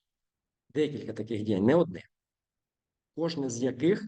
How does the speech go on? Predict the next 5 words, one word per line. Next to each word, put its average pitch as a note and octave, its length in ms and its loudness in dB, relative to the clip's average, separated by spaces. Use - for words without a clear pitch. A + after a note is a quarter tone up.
спрямовано C3+ 720 2
на C3 240 4
реалізацію A#2+ 600 2
цього A2+ 280 4
наміру. A2 440 4